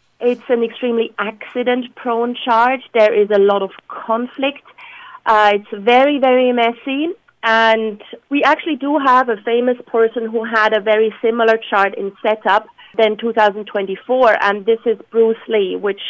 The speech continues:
you probably, this is someone you know about as well. Uh, and Bruce Lee, if you look at his life, his life was extremely messy on a personal level,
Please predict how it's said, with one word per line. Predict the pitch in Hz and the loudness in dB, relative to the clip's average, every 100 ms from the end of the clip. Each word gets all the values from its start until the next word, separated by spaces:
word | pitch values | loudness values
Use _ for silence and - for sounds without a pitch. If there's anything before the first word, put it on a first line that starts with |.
| - | -14
you | 208 214 | -6 -4
probably, | 208 214 196 196 190 190 190 180 180 | -2 0 0 -2 -2 -4 -2 -4 -4
this | 185 | -8
is | 202 202 | -10 -4
someone | 196 196 196 196 | -2 0 -2 0
you | 196 | 0
know | 196 190 | 2 2
about | 185 185 180 | 2 2 0
as | 180 202 | -2 -2
well. | 208 185 180 _ - - - - - _ | 0 0 0 _ -20 -20 -20 -20 -20 _
Uh, | 226 226 | 0 0
and | 233 233 | 0 -2
Bruce | 277 330 320 | 0 0 0
Lee, | 330 330 | 0 0
if | 285 | 0
you | 247 | 0
look | 254 277 269 | 2 2 0
at | 247 226 | -2 -2
his | 269 277 | -2 -2
life, | 196 185 208 - | -2 0 0 -4
his | 247 247 | -8 0
life | 226 233 | 0 2
was | 226 214 | -2 -6
extremely | 220 - - - 220 262 311 285 254 | -10 -16 -20 -4 0 2 2 0 0
messy | 226 240 - 269 | 2 0 -2 -2
on | 220 | -2
a | 208 | -2
personal | 226 233 226 233 214 | 0 0 0 -4 0
level, | 196 196 202 240 | 2 2 0 -2